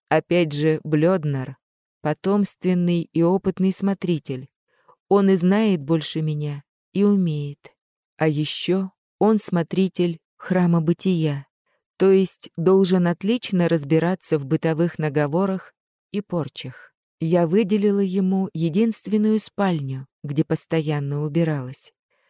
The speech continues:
потому что там сушилось белье и иногда ночевала Мстишка, а сама ушла на кухню. Согрела суп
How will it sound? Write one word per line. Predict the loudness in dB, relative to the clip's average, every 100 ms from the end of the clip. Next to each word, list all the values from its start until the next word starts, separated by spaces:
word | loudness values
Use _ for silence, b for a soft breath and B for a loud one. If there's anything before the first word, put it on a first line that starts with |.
| _ -6
потому | -4 0 0
что | -2 -4 -2
там | 0 0
сушилось | -2 -4 0 2 0 2
белье | 0 0 0 0 -4 _ 0
и | 2
иногда | 2 0 0 0
ночевала | 0 0 -2 -2 -2 -2
Мстишка, | -6 -6 -6 -6 -10 -14 -14 _ _ _ -4
а | -4
сама | -2 0 0 -2
ушла | -2 -2 0
на | -2
кухню. | -4 -6 -6 -8 -10 -10 _ _ _ _ _ -10
Согрела | -4 0 2 2 2 -2
суп | -2 -4 -4